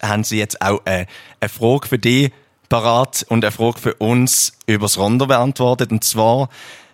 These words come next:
hat Picara gefragt, ja, was unterscheidet denn das Rondo-Team und ob sie eine Frage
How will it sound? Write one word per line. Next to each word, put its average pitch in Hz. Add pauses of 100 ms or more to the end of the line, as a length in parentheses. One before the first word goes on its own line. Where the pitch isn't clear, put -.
(240)
hat - (120)
Picara 123
gefragt, 120
ja, 113
was 131
unterscheidet 127
denn 127
das 120
Rondo-Team 135 (120)
und 113
ob 107
sie 104
eine 107
Frage 120